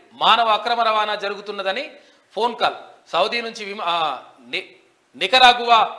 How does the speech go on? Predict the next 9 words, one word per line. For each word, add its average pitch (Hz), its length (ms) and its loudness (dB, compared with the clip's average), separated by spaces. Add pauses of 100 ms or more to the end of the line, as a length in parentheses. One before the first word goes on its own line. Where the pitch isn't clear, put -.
(120)
వెళ్తున్న 190 320 -6
ఫ్లైట్ 170 460 -4 (400)
ఏ 202 240 0 (480)
త్రీ, 190 140 -4
ఆ, 160 160 2
త్రీ 180 240 -6
ఫార్టీ 214 420 -4 (320)
ఎయిర్ 185 200 -2
బస్సులో 202 460 -4